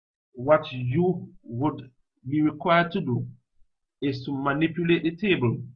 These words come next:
and find a subsequent character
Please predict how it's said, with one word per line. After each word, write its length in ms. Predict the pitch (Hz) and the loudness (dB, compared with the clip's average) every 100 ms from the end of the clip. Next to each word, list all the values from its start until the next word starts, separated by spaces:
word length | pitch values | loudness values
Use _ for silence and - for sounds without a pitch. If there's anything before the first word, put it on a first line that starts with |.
| _ _ _ _ _ _ | _ _ _ _ _ _
and 260 | 135 139 - | 2 2 -2
find 400 | - 147 139 135 - - | 4 6 6 2 -4 -6
a 80 | 139 | -6
subsequent 960 | - - 185 - 180 - 185 175 175 - _ _ - _ _ _ | -2 2 2 0 -8 0 2 2 0 -8 _ _ -20 _ _ _
character 500 | 202 165 135 - 127 | 4 6 4 2 0